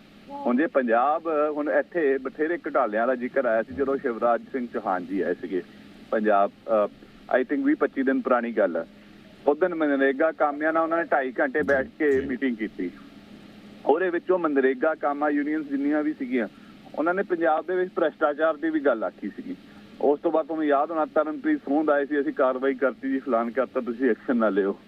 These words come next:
Speaker 1: ਠੀਕ ਹੈ। ਹੁਣ ਉਹ ਚੀਜ਼ਾਂ ਨੂੰ ਮੁੱਖ ਰੱਖਦੇ ਹੋਏ ਜੇ ਮੁੱਖ ਮੰਤਰੀ ਸਾਹਿਬ ਕੁਝ ਕਰਨਾ ਚਾਹ ਰਹੇ ਆ ਤਾਂ ਚੰਗੀ ਗੱਲ ਹੈ। ਜੇ ਉਹ ਆ ਕੇ, ਅ, ਭੰਡਣਾ ਹੀ ਹੈ ਜਿਵੇਂ ਪਹਿਲੇ ਬ-, ਇਜਲਾਸ ਆਏ ਆ ਉਵੇਂ ਇਹ ਇਜਲਾਸ ਕਰ ਲੈਣਗੇ। ਜੇ ਸਾਡੀ ਸਰਕਾਰ ਨੂੰ ਭੰਡਣਾ ਹੀ ਆ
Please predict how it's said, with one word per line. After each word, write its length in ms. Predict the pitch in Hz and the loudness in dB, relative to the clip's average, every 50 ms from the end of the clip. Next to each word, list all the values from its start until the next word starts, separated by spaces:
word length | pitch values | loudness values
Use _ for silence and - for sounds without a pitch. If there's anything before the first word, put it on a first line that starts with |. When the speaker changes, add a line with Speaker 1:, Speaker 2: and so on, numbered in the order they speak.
| - - - - - | -20 -20 -20 -10 -4
Speaker 1:
ਠੀਕ 180 | - 180 - 453 | -4 -2 0 0
ਹੈ। 100 | 156 113 - - - - - - - - - - | -2 -2 -4 -8 -20 -20 -20 -20 -20 -16 -8 -4
ਹੁਣ 100 | 180 190 - - 165 | -4 -4 -2 2 2
ਉਹ 200 | 190 220 240 214 | 4 2 2 0
ਚੀਜ਼ਾਂ 340 | 196 190 180 170 185 185 | -4 -4 0 2 2 2
ਨੂੰ 120 | 190 196 185 | 0 0 -2
ਮੁੱਖ 220 | 175 170 170 - | 0 0 0 0
ਰੱਖਦੇ 340 | 185 175 170 - - 165 185 | 2 0 0 0 0 0 2
ਹੋਏ 100 | 185 170 | 2 2
ਜੇ 120 | 160 180 | 2 0
ਮੁੱਖ 240 | 170 170 156 - - | 0 -2 -6 -6 -4
ਮੰਤਰੀ 300 | 170 175 175 - 160 170 | -4 -4 -2 0 0 2
ਸਾਹਿਬ 200 | 160 185 175 170 | 2 2 2 2
ਕੁਝ 120 | 180 180 165 | 0 -2 0
ਕਰਨਾ 340 | - 156 139 139 147 151 | 0 0 0 2 2 2
ਚਾਹ 200 | 143 160 165 170 | 2 2 0 0
ਰਹੇ 100 | 170 185 | 2 0
ਆ 40 | 175 | -2
ਤਾਂ 80 | 170 175 | -2 -2
ਚੰਗੀ 300 | 175 202 214 226 233 220 | -2 -2 0 0 2 2
ਗੱਲ 200 | 214 202 190 190 | 2 2 2 -2
ਹੈ। 80 | 185 185 - - - - - - - - - - - - | -4 -6 -6 -16 -20 -20 -20 -20 -20 -20 -20 -8 0 2
ਜੇ 120 | 175 - | 2 2
ਉਹ 600 | 165 165 156 147 160 175 220 233 254 247 233 202 - - - - - - | 2 0 -2 -2 0 2 4 4 4 4 2 0 -4 -10 -20 -10 -2 0
ਆ 220 | 139 139 147 160 165 | 2 2 2 0 -2
ਕੇ, 240 | - 202 202 196 | 0 0 2 2
ਅ, 220 | 185 - 156 151 147 - - | 0 0 -2 -4 -4 -2 -2
ਭੰਡਣਾ 380 | 170 139 120 117 131 156 180 | -2 -2 -2 -2 -2 0 0
ਹੀ 120 | 208 220 208 | 0 0 0
ਹੈ 180 | 190 156 131 117 - - - 135 | 0 0 0 -2 -8 -16 -10 -6
ਜਿਵੇਂ 180 | 151 180 185 | -4 -2 -2
ਪਹਿਲੇ 340 | - - 185 202 226 226 214 | 0 0 0 0 0 -2 -4
ਬ-, 280 | 180 185 180 170 156 147 - - - 147 151 | -2 -2 -2 -2 -2 -6 -8 -8 -4 -4 -4
ਇਜਲਾਸ 360 | 143 156 156 151 160 165 - - | -2 0 2 2 2 2 0 0
ਆਏ 180 | 170 156 147 147 | 0 0 2 0
ਆ 120 | 143 135 - - - - - - - - | -2 -2 -4 -12 -20 -20 -20 -20 -20 -12
ਉਵੇਂ 180 | 202 214 240 254 | -8 -6 -4 -2
ਇਹ 120 | 247 254 | -2 -4
ਇਜਲਾਸ 400 | 262 233 247 240 233 226 226 233 - - | -4 -6 -4 -2 0 0 -2 -2 -4 -2
ਕਰ 160 | 226 214 214 | 0 0 0
ਲੈਣਗੇ। 440 | 202 220 220 226 220 208 214 208 196 - - - - - - - | 2 0 0 0 0 0 2 0 0 0 -6 -20 -20 -12 -4 -2
ਜੇ 100 | 185 185 | 0 2
ਸਾਡੀ 300 | 185 190 185 180 214 196 | 2 2 2 0 -2 -2
ਸਰਕਾਰ 440 | 196 190 180 - 165 160 156 165 175 | 0 -2 0 0 2 0 0 0 -2
ਨੂੰ 140 | 185 202 | -6 -6
ਭੰਡਣਾ 360 | - 190 147 113 107 113 156 190 | -4 -4 -4 -2 -2 -2 -2 0
ਹੀ 120 | 208 190 | 0 -2
ਆ 160 | 156 135 123 | -2 -2 -2